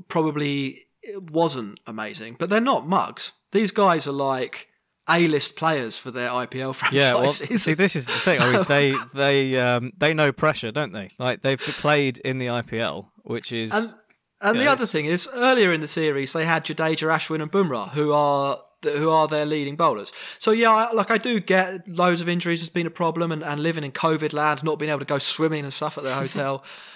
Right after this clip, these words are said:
Speaker 1: um, has, has, uh, made this tour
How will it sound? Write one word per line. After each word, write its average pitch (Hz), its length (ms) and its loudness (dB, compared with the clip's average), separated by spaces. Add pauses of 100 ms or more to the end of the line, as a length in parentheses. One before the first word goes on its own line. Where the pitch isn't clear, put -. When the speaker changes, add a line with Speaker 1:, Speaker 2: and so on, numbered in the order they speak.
(120)
Speaker 1:
um, 135 480 2
has, 151 560 0 (280)
has, 147 520 0 (500)
uh, 139 300 2
made 143 360 0
this 135 200 -2
tour 123 560 -4